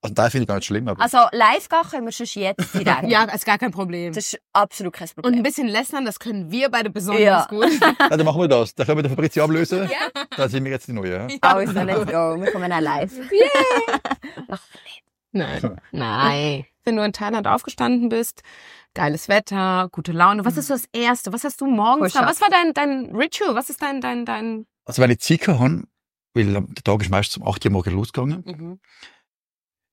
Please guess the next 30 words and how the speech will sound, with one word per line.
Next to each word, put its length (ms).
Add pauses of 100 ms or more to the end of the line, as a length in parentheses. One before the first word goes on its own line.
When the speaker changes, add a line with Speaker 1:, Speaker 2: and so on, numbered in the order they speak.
(120)
Speaker 1:
Immer 280 (440)
Badhose 560 (500)
und 120
in 60
den 120
Pool 160
gekumpelt. 560 (100)
Wir 120
haben 60
einen 120
geilen 220
Pool 180
gehabt, 320 (340)
jeden 240
Tag 240
den 120
genutzt. 500
Das 100
ist 100
ein 180 (460)
geiler 300
Aufwachkick, 580 (360)
wenn 100
du 40
gerade 160
im 80
Pool 180
rein 160
bist, 220
Erfrischung. 380